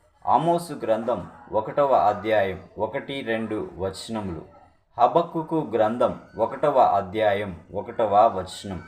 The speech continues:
జకర్యా గ్రంథం ఒకటవ అధ్యాయం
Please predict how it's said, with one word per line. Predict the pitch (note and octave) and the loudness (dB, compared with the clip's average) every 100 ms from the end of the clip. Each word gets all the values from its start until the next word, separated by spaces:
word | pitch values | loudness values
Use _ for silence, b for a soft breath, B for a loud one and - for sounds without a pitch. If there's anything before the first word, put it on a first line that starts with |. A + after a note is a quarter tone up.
| b b b _ | b b b _
జకర్యా | F2+ A#2 B2+ D#3+ E3+ D#3+ | -4 -2 2 2 4 2
గ్రంథం | - A2+ A#2 B2 F#2+ - _ - | 2 -2 -2 -2 -6 -10 _ -12
ఒకటవ | - B2 C#3+ | -6 0 4
అధ్యాయం | B2+ F#2+ F#2+ F#2+ G#2+ G#2 A2 | 6 6 2 0 2 2 0